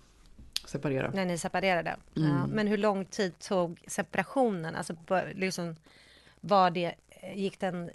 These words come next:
Speaker 2: liksom, var den ut-, jag bodde ju inte här då. Det här är ju,
Speaker 1: Nej.
Speaker 2: hur många år sedan är det nu? Det är väl fem år sedan, eller?
Speaker 1: Nej, alltså, det, grejen är den att det höll på ganska länge. Alltså, eller det var ju
Speaker 2: Mm.
Speaker 1: någonting som uppenbarligen var fel, typ,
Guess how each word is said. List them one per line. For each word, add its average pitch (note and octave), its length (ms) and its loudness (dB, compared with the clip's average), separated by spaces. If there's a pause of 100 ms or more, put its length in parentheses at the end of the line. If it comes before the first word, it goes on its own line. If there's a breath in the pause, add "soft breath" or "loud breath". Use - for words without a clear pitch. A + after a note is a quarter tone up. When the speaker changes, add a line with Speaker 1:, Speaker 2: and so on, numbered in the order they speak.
(200)
Speaker 2:
liksom, F3+ 340 -6
var F#3 100 -2
den G3+ 100 -4
ut-, A#3 240 -6
jag A#3 140 4
bodde A#3+ 240 0
ju A#3 40 2
inte F#3+ 160 -2
här D#3+ 140 -4
då. E3 120 -6
Det E3+ 80 -4
här F#3 180 2
är E3 40 4
ju, E3 60 4
Speaker 1:
Nej. E3+ 180 4
Speaker 2:
hur F#3+ 80 0
många F3+ 280 -6
år E3 40 -6
sedan E3+ 560 -6
är F3+ 120 -6
det F3 120 -4
nu? F#3 360 -2 (840 loud breath)
Det - 80 0
är G3 40 6
väl B3 120 2
fem E3 260 0
år A#3+ 100 0
sedan, - 220 -4
eller? B3+ 260 -2 (440)
Speaker 1:
Nej, E3 760 2
alltså, E3 220 0
det, E3 220 2 (100)
grejen G#3 340 2
är G3+ 80 4
den D3+ 140 4
att C3+ 240 -4
det E3 160 2
höll G#3 240 0
på D3+ 360 -6
ganska F#3 400 -2
länge. F3 720 0
Alltså, - 240 0 (100)
eller G3 220 2
det G3 140 4
var F3+ 260 4
ju E3+ 60 2
Speaker 2:
Mm. F3 100 0
Speaker 1:
någonting D3+ 400 -4
som C#3+ 380 -4 (420)
uppenbarligen C3 720 -4
var B2 100 -4
fel, D#3 600 -4 (360)
typ, - 280 -10